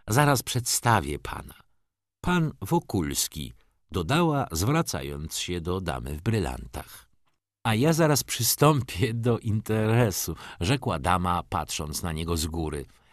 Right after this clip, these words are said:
„Nasze sierotki potrzebują kilku sztuk płótna”. Hrabina lekko zarumieniła się. „Tylko kilku?”, powtórzył Wokulski i spojrzał na brylanty wyniosłej damy,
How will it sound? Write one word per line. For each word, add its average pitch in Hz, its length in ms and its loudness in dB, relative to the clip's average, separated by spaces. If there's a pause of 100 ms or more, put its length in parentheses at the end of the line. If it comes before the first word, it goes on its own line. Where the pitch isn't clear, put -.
(180)
„Nasze 147 360 0
sierotki 123 680 2
potrzebują 101 760 0
kilku 117 460 -4
sztuk - 340 -8
płótna”. 73 840 -8 (640)
Hrabina 151 480 0
lekko 90 480 -4
zarumieniła 71 1040 -2
się. - 300 -6 (520)
„Tylko 90 580 0
kilku?”, 87 520 -8 (360)
powtórzył 98 440 0
Wokulski 110 600 -4 (280)
i 151 120 0
spojrzał 95 580 -2
na 85 360 -4
brylanty 104 720 0
wyniosłej 67 560 -8
damy, 65 520 -6